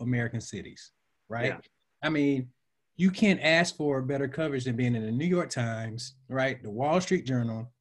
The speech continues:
Speaker 1: All of these major outlets covered what these universities were doing to, uh, part of urban renewal and really gonna revitalize the American city.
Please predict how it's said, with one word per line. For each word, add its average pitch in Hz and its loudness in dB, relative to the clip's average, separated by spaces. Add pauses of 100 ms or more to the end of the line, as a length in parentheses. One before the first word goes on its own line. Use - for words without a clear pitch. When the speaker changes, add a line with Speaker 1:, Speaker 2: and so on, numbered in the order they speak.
(720)
Speaker 1:
All 160 8
of 202 6
these 185 6
major 160 2
outlets 135 0
covered 131 0 (400)
what 135 0
these 123 2
universities 147 -2
were 127 0
doing 120 0
to, 107 -4 (380)
uh, 107 -6
part 151 0
of 151 -4
urban 131 0
renewal 120 2
and 104 -8
really 139 -2
gonna 123 0
revitalize 113 2
the 101 -4
American 104 -4
city. 95 -6